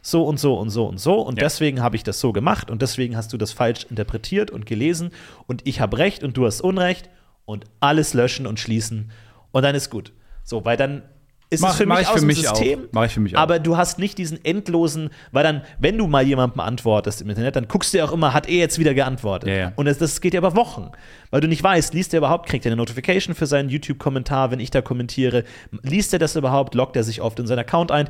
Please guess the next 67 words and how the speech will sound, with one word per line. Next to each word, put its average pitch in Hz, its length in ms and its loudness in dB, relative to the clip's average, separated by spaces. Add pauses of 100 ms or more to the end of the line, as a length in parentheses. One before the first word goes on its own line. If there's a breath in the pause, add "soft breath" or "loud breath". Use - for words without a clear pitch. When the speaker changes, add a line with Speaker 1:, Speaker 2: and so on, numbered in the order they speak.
(260 loud breath)
Speaker 1:
Und 160 120 2
über 175 240 2
Wochen 165 500 -2 (260 loud breath)
hast - 260 2
du 202 60 2
dieses 170 280 0
Ding 190 180 0
immer 175 140 0
noch 160 100 2
im 156 140 -2
Kopf - 320 -2
und 151 240 -6
führst - 340 -2
diese 170 160 2
Diskussion 147 420 -2
weiter. 139 380 2 (300 loud breath)
Und 127 160 -2
da 160 80 4
ist 190 100 2
es - 60 -2
für 190 80 0
mich 156 160 -2
mittlerweile 143 360 0
besser - 460 -2
zu - 120 -6
schreiben, 175 460 0
nicht 160 200 -2
abzuschicken 175 500 -4
und 127 100 -12
einfach 143 200 -2
zu 127 180 -2
wissen, 147 300 -4 (120)
das 127 140 -2
ist - 60 -4
erledigt. 131 460 0
Ich - 120 -2
habe - 100 2
gesagt, 170 300 2
was 175 120 2
ich 151 100 -4
sagen 185 240 2
will, 208 200 2 (120)
Speaker 2:
<laughs> 170 100 2
Speaker 1:
zwar 156 200 2
nur 226 160 2
mir 208 180 2
selber, 147 520 2
Speaker 2:
Ja. 104 40 -10 (160 loud breath)
Speaker 1:
aber 151 160 2
das 165 160 0
reicht 170 260 0
manchmal 117 340 -2
auch. 120 180 0
Und 147 60 -2
Speaker 2:
Aber 180 120 2
Speaker 1:
das 208 100 0
Speaker 2:
das 226 80 4
ist 214 40 4
Speaker 1:
ist - 0 -
Speaker 2:
ja - 0 -
Speaker 1:
aus 190 60 2
meinem 180 120 2
Speaker 2:
genau 214 120 4
mein 214 140 4
Speaker 1:
System. 180 80 0
Speaker 2:
Punkt. 180 380 0
Speaker 1:
Ja. 131 220 -2